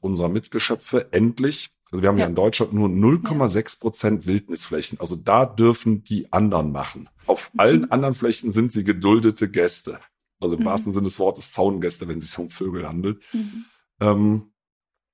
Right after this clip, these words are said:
Speaker 1: damit haben die Tiere offensichtlich gar kein Problem. Also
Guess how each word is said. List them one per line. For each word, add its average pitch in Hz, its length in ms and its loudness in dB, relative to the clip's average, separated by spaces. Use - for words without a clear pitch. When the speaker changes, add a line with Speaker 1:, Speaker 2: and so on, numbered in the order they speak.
Speaker 1:
damit 104 200 -2
haben 107 120 0
die 98 80 -6
Tiere 98 260 0
offensichtlich 87 360 -8
gar 87 120 4
kein 82 160 -8
Problem. 85 500 2
Also 87 240 0